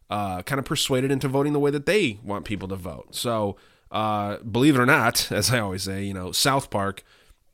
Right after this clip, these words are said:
has a really good episode on this. You got a choice between a douche and a turd.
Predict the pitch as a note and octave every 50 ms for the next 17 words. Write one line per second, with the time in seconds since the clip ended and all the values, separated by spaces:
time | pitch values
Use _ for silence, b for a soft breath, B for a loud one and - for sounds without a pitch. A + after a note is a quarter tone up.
0 | _ - B2+ C3 C3+ B2+ G#2+ A2+ A2 A#2+ C3+ D3 C3+ A#2+ G#2+ G#2+ G#2+ G#2 G2 F#2
1 | - G2 - G2 F2+ E2+ E2+ E2+ D#2 E2 - - C3 C3+ C3+ B2+ B2 A2 - _
2 | _ - - E3+ E3 D3+ - - B2+ - C#3 B2+ A#2 G2+ - C3+ D#3+ G3 - -
3 | - C#3+ B2+ - - D#3 D3 C3 A#2 G#2+ G#2 G#2 G#2+